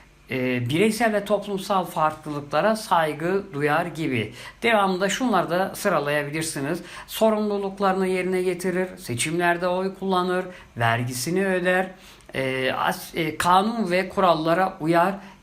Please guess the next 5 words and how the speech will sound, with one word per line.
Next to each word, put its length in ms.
gibi 480
ifadeleri 840
yapıyorsa, 960
durumları 460
gerçekleştiriyorsa 1200